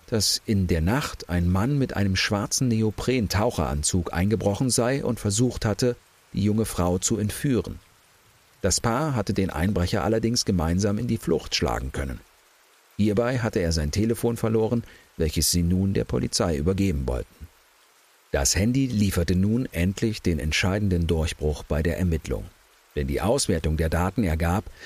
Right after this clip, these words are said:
dass dessen Besitzer sich vermutlich in South Lake Tahoe, wiederum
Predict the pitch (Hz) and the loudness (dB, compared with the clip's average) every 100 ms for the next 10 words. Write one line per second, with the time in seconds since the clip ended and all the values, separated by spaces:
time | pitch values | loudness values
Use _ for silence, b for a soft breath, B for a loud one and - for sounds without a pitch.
0 | B B 87 - 101 101 92 90 107 - | B B -2 0 0 2 2 2 0 0
1 | 107 104 - 117 - 101 113 135 120 113 | 0 0 -2 -2 0 0 0 0 -2 -2
2 | - - 95 - - 127 139 - 110 104 | -4 -2 2 2 2 0 -2 0 0 0
3 | - - 104 92 78 69 - _ - 73 | -2 -2 0 2 2 0 -4 _ -2 0
4 | 71 71 73 | 2 0 -2